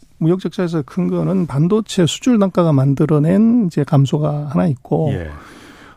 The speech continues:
Speaker 1: 또 하나는 우리가 미-, 중국으로 수출을 못 하는데 수입을 왕창 하는 게 그 배터리용 소재 부품이에요.
Speaker 2: 아.
Speaker 1: 그 리튬, 코발트,
Speaker 2: 예.
Speaker 1: 망간
Speaker 2: 아, 아.
Speaker 1: 이거를 우리가 거의 한 팔십 프로 이상을 중국에 수입을 해요.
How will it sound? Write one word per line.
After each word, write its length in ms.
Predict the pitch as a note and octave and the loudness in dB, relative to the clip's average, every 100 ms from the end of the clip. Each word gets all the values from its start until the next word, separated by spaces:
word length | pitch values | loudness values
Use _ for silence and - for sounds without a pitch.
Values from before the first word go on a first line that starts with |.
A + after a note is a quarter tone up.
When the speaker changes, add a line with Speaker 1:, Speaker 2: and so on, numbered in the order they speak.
| - | 0
Speaker 1:
또 100 | A3 | 4
하나는 300 | C4+ E3+ G3+ | 4 4 4
우리가 320 | D3+ F3+ F3 | 6 6 4
미-, 280 | C#3+ F#3 D4 | 4 2 0
중국으로 340 | - A#3 A#3+ C#3 | 2 2 4 2
수출을 380 | - - B3+ | 0 0 4
못 240 | C#3+ C#3+ D#3+ | 4 4 2
하는데 540 | E3+ D3 F3+ F3+ E3+ D#3 | 4 4 4 2 0 -4
수입을 300 | - A#3+ F#3 | -4 0 2
왕창 420 | C3 B3 - C4 | 4 2 2 0
하는 300 | G3 D#3+ C#3 | 2 2 2
게 500 | F3+ G3+ A3 A3 A3+ | 2 0 0 -2 -4
그 520 | - D#3 D3+ D#3 C#3+ - | -4 -2 -2 -2 -4 -4
배터리용 600 | G3 G#3 F3+ D3 D3+ D#3+ | -2 0 2 2 0 -2
소재 420 | - D#3+ E3 D#3 | 0 0 2 0
부품이에요. 800 | C3+ D3 - D3 B2 D3 C#3 D3 - - - - _ _ G#2+ | 0 -2 0 0 0 -6 -6 -8 -10 -20 -20 -20 _ _ -12
Speaker 2:
아. 100 | F#2 | -4
Speaker 1:
그 380 | D3+ D3+ D#3 D#3 | 0 0 0 -2
리튬, 360 | C3+ - E3 C#3+ | -2 2 4 4
코발트, 420 | F3 E3 D3 D#3+ | 2 0 2 2
Speaker 2:
예. 80 | C#3+ | 2
Speaker 1:
망간 420 | D3 D#3 D3 D3 | 2 2 2 0
Speaker 2:
아, 60 | G2+ | -4
아. 320 | G#2 F2+ D#2+ - | -8 -10 -12 -4
Speaker 1:
이거를 340 | D#3+ C#3+ A3+ A3 | 0 4 4 4
우리가 200 | E3 D3 | 4 4
거의 120 | E3 | 2
한 80 | D#3 | 2
팔십 280 | A3 - | -2 -2
프로 100 | A#3 | 0
이상을 400 | G#3+ G3+ D3+ F3 | 2 4 4 4
중국에 320 | D#3+ G#3+ B3 C#3+ | 2 2 2 0
수입을 380 | - D#3 C#3+ | 0 -2 -2
해요. 340 | C#3 C#3 C3 | -2 -4 -4